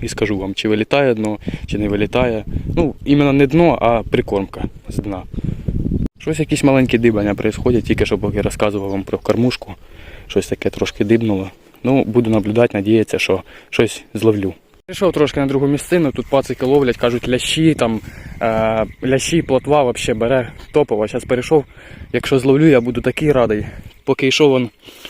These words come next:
промочився, все мокре, щас половлю, зайде сонце і піду, мабуть, переобуюсь і переодінусь.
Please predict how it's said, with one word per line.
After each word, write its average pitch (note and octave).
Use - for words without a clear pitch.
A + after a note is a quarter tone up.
промочився, C3
все -
мокре, C3+
щас A#2+
половлю, C3
зайде A#2+
сонце C3+
і -
піду, -
мабуть, A#2+
переобуюсь A#2+
і -
переодінусь. G#2+